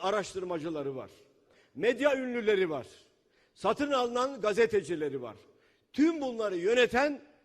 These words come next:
merkezleri var. Sureti muhalefetten görünüp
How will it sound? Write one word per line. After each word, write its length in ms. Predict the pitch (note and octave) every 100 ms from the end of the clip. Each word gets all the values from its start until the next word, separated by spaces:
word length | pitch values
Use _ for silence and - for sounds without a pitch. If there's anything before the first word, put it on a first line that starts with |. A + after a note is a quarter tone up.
| _
merkezleri 600 | C#3 E3 F#3 C#3 D3 B2+
var. 140 | A2 - - _ _ _ _ _ _ _ _
Sureti 440 | _ B3 D#4+ - C4
muhalefetten 880 | B3+ A#3 B3+ A3+ A3 A#3 B3+ B3 A#3+
görünüp 440 | B3 C4 C4+